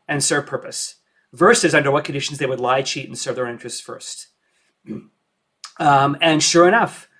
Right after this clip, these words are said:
we were able to statistically correlate, you know, with, with, I think, some pretty interesting accuracy,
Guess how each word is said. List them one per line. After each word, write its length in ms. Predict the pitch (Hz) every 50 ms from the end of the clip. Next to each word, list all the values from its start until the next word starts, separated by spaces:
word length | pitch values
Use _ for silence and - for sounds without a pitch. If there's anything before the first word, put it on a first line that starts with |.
| _ _ _
we 120 | 139 147 151
were 100 | 156 170
able 240 | 156 156 147 156 151
to 240 | 147 143 135 127
statistically 480 | - - - 147 170 160 165 143 156 151
correlate, 580 | 143 - 151 160 180 180 131 104 - - - - _ _ _ _ _ _ _ _
you 120 | - 143 135
know, 440 | 135 127 123 120 120 117 - - _ _ -
with, 480 | 135 127 120 139 143 135 - - _ _ _ _ 143
with, 140 | 147 143 143
I 80 | 143
think, 320 | - 202 202 - - - -
some 160 | - 139 -
pretty 160 | 165 175 185
interesting 320 | 170 156 160 - 147 139
accuracy, 720 | 131 147 - 202 143 123 120 - 120 107 104 107 - _